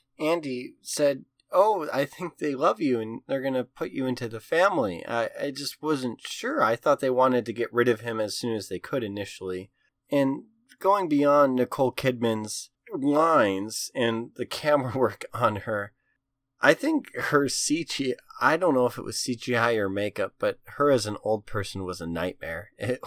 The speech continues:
looked so very bad that it was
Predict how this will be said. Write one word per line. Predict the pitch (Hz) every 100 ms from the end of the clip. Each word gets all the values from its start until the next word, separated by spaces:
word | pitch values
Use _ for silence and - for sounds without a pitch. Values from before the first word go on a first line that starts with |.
| -
looked | 120 -
so | - - - 139 120 131
very | - 107 117 101 95
bad | - 76 80 80 92 _ _ _ _ _ _ -
that | 107
it | 104 -
was | 110 101 92